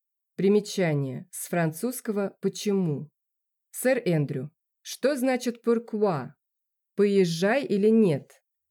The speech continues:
Жаль, что я не употребил на языке то время, которое ушло на фехтование, танцы и медвежью травлю. Ах, чтобы мне заняться искусствами!»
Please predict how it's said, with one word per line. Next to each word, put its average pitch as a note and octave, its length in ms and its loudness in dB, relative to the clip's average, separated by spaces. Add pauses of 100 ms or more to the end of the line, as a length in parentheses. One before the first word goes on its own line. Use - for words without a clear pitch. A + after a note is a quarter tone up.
(180)
Жаль, A#3 320 2
что - 180 -2
я F#3+ 200 6
не F#3+ 120 6
употребил F3+ 640 2
на F#3+ 200 6
языке F3 440 0
то F#3+ 180 0
время, E3 560 0 (320)
которое C4+ 400 0
ушло G#3 380 0
на A3 140 4
фехтование, F#3 840 0
танцы G3 580 -2
и F3 120 -2
медвежью G3 600 0
травлю. D3 600 -6 (600)
Ах, E3+ 320 -2
чтобы C4 400 -2
мне A3+ 200 4
заняться E3+ 560 0
искусствами!» D3+ 1040 -4